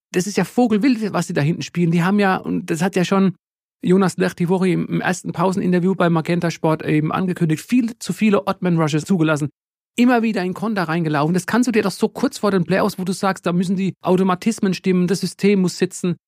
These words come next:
Kannst du dir doch solche, solche Defensivleistungen nicht, nicht erlauben? Und dann gehen die, klar, das war ein abgefälschter Schuss, super gemacht. Schuss von Sarra von der blauen Linie, LeBlanc, wie man es halt so schön macht,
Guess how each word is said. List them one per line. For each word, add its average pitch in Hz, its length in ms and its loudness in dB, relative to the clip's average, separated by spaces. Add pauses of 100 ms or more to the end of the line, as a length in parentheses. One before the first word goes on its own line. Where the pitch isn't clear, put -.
(360)
Kannst 185 200 0
du 190 60 4
dir 185 80 2
doch 180 60 2
solche, 185 340 2
solche 170 440 0
Defensivleistungen 165 1000 0
nicht, 147 240 -2
nicht 151 240 -2
erlauben? 135 480 0
Und 147 120 0
dann 151 120 2
gehen 175 200 4
die, 196 160 2
klar, 156 280 -2
das 233 140 -6
war 160 80 0
ein 147 80 -4
abgefälschter 139 480 -2
Schuss, 208 220 -2
super 160 220 0
gemacht. - 400 -2
Schuss - 180 0
von 147 180 0
Sarra 214 300 0
von 170 120 -2
der 147 80 0
blauen 135 280 2
Linie, 196 320 2
LeBlanc, 165 580 0
wie 165 80 2
man 156 100 2
es 135 60 -2
halt 143 140 0
so 135 80 0
schön 135 220 0
macht, 175 220 -2